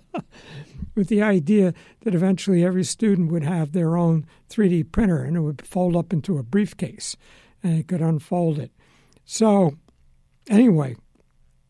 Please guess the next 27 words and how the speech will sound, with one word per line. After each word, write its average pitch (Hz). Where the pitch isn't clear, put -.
we 180
have 202
another 180
three 156
D 156
printer 147
which 175
has 190
a, 156
uh, 160
a 175
big, 190
uh, 147
a 165
big 180
vat 139
of 147
dust, 151
like 139
talcum 156
powder. 143
And 165
<clears throat> -
the 202
thing 226
will, 170
uh, 156